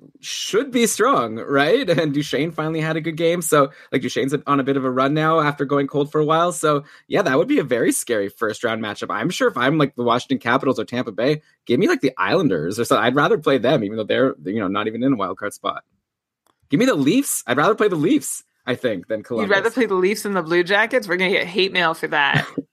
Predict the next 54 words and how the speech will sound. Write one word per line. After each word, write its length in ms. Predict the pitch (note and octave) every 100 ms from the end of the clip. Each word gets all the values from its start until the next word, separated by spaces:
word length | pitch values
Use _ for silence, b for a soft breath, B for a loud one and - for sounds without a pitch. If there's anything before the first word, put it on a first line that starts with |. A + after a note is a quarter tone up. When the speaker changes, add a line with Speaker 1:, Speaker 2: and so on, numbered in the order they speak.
| -
Speaker 1:
Hey, 240 | D#3 G#2+ G#2+
I'm 160 | C3 C3+
just 220 | F3 -
calling 280 | D#3 D3+ D#3+
it 60 |
like 160 | D#3 D#3
I 80 | D3
see 240 | D3 D#3+
it. 140 | C3+
The 80 | A#2
Leafs 180 | B2 D#3+
Speaker 2:
Who 80 | G#3+ F3+
Speaker 1:
have 140 | D#3+
been 80 | D#3+
t-, 100 | - - b b b -
only 220 | F#3+ G#3+
three 220 | - G3+
wins 240 | A3 A#3+ D#3
in 20 |
their 80 | C#3
last 220 | D3+ E3
ten 140 | F3
games. 400 | E3+ F3+ G#2+ - -
Speaker 2:
Who 140 | - A#3
would 120 | C#4
you 120 | C4
rather 280 | A3 G3+ G#3
play 300 | G3 G3 F#3+
between 320 | E3+ - F3
Columbus, 580 | F3 F#3 F3 F3+ G3+ G3+ F3+
like, 160 | F3+ F#3
the 80 | F3
two 160 | B3
wild 320 | G3 G3 G3
card 200 | G3 G#3
teams 220 | F#3+ G3+ F#3+
right 160 | F#3+
now 140 | F#3 F#3
are 100 | F#3+
Columbus 680 | - F3+ F3 F3+ G3 G#3 -
and 180 | F#3+
Carolina, 840 | F3+ E3 F3 E3+ D#3+ E3+ F3 F3 F3
with 180 | F3 F3
Montreal 960 | F3+ F#3 F#3 F#3 F3 E3 E3 D#3+ D#3+ - _ -
threatening? 560 | F3+ D#3+ - - - - _ -
Who 60 |
would 140 | A3 G3+
you, 220 | A#3 G3+
like, 200 | F3+ E3+
Montreal, 600 | E3+ F#3+ F#3 F#3 E3+ E3+ -
I 140 | E3+
would 100 | D#3+
rather 260 | D#3 D3 D3+
play. 380 | - D#3 D#3+